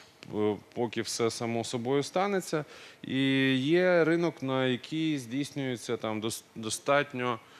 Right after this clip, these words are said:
сильна атака якогось рівноцінного більш-менш гравця. Значить, є,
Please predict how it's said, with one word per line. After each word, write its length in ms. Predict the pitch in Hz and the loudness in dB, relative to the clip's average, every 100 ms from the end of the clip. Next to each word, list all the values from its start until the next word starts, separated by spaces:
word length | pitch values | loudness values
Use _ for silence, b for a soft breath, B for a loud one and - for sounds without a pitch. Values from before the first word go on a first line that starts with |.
| B | B
сильна 600 | - - 151 143 123 113 | -2 2 4 4 4 4
атака 440 | 110 139 151 151 131 | 4 6 6 6 6
якогось 560 | 110 - 123 135 117 | 6 6 0 2 0
рівноцінного 760 | 123 123 127 - 110 95 85 80 | 0 0 -2 -2 -2 -2 -2 -4
більш-менш 560 | 80 85 92 87 82 | -6 -8 -6 -6 -6
гравця. 340 | - 82 - - - B B B B | -8 -8 -8 -14 -14 B B B B
Значить, 340 | - 107 110 151 | -6 -4 -4 -2
є, 260 | 180 208 | 4 4